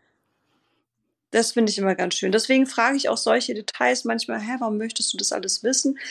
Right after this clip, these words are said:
Ich sage: „Ja, nee, es geht darum, dass alles wirklich stimmig zusammenpasst.“ Und wenn ich rote Blumen haben und wir jetzt bei dir den lila Lippenstift nehmen,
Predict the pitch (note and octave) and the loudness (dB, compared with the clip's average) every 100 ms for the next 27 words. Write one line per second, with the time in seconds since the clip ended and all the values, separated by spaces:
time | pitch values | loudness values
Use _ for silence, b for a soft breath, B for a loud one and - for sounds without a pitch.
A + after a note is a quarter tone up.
0 | B - C#4+ D4 F4 D#4+ D#4+ - C#4+ C#4+ | B 4 8 8 8 6 4 2 2 2
1 | C4+ C#4+ C#4 - - _ B3+ B3+ - C4+ | 4 4 4 0 -18 _ -4 -4 0 2
2 | C#4+ D4+ - B3+ C4 C4 C4 - - - | 4 2 0 -2 -2 -2 -4 -6 -8 -8
3 | - B3 A#3 A#3+ A#3 - G#3 F#3+ F#3 F#3+ | 0 4 4 2 -2 -2 2 2 2 -2
4 | F#3+ F#3+ G#3 G#3+ A3+ A#3 B B B B | -8 -6 -4 0 0 -2 B B B B
5 | F#3+ B3 F#4 F#4+ B3 C4 C4 C4 B3 A#3+ | 6 6 8 6 6 6 6 4 4 4
6 | B3 A#3+ G#3 G3 G#3 G3+ - F#3+ F#3 G3 | 4 0 -4 2 2 2 0 0 0 0
7 | F#3+ F#3+ _ _ - A3 C4 B3+ A#3+ - | 0 -2 _ _ -6 2 4 6 4 2
8 | G#3+ A3+ A3+ - F#3 - - F#3+ F#3+ | 0 0 -2 -4 -8 -8 -10 -6 -6